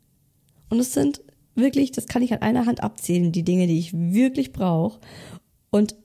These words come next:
alles andere ist nice to have, ist good to have, aber im Worst Case kann man das auch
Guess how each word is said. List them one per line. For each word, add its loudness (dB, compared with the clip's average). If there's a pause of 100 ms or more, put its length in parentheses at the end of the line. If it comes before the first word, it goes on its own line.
(120)
alles 0
andere 4
ist -2
nice 2
to -2
have, 0 (260)
ist -6
good 0
to 0
have, 2
aber -2
im -2
Worst 0
Case 0 (320)
kann 0
man 2
das -2
auch -4